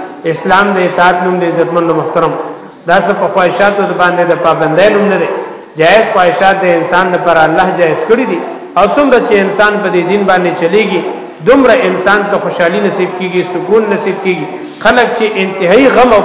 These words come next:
پریشانه راشي، خلک خپي، د دې زړه بالکل مطمئن، د دې زړه ته سکون. که دنیایي پریشانی راځي،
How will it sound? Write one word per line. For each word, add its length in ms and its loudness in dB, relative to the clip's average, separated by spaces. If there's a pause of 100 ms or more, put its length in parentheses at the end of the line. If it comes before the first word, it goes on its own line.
پریشانه 480 0
راشي، 280 0
خلک 280 -2
خپي، 260 0 (340)
د 20 2 (100)
دې 180 0
زړه 200 2
بالکل 240 -4 (100)
مطمئن، 340 -8 (1400)
د 120 -2
دې 100 4 (100)
زړه 220 2
ته 60 0 (100)
سکون. 280 -4 (440)
که 80 2
دنیایي 460 2
پریشانی 540 0
راځي، 240 0